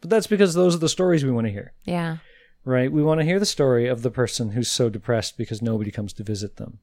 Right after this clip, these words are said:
Speaker 2: Yeah.
Speaker 1: Even though, what are you talking about? You should just go out in the in-, uh, out w-, in the streets and go, "Hey, I'm Element Girl. I just wanna hang out and have coffee with people. That'd be cool."
Speaker 2: Yeah, you know, scientists would love that. There's, like,
Speaker 1: Yeah.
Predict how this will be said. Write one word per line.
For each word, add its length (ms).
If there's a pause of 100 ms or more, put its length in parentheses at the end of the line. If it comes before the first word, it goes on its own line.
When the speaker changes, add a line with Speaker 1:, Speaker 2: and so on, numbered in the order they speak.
(200)
Speaker 2:
Yeah. 340 (240)
Speaker 1:
Even 360
though, 420 (340)
what 160
are 60
you 40
talking 300
about? 140
You 120
should 220
just 220
go 200
out 60
in 80
the 140
in-, 160
uh, 80 (100)
out 200 (220)
w-, 240
in 80
the 60
streets 420
and 120
go, 300 (500)
"Hey, 260
I'm 300
Element 320
Girl. 320
I 180 (720)
just 180
wanna 160
hang 160
out 180
and 180
have 100
coffee 320
with 140
people. 280
That'd 160
be 60
cool." 400 (140)
Speaker 2:
Yeah, 160
you 160
know, 80
scientists 500
would 120
love 200
that. 240
There's, 400
like, 140
Speaker 1:
Yeah. 200